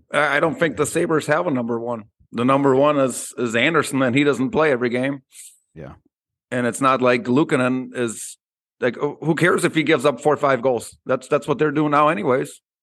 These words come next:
Speaker 1: I think it, it gi-, might give you a little, little bit of energy, a new guy in there,
Speaker 2: Yeah.
Speaker 1: excitement. I think the building would be packed if you start him at home and you announce it a day or two earlier.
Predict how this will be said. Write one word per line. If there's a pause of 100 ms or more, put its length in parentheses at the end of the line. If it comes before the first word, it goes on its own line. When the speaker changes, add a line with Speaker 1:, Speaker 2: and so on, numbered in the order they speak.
(1160)
Speaker 1:
I
think
it,
it
gi-,
might
give
you
a
little, (160)
little
bit
of
energy, (100)
a
new
guy
in
there, (480)
Speaker 2:
Yeah.
Speaker 1:
excitement. (260)
I
think
the
building
would
be
packed
if
you
start
him
at
home
and
you
announce
it
a
day
or
two
earlier.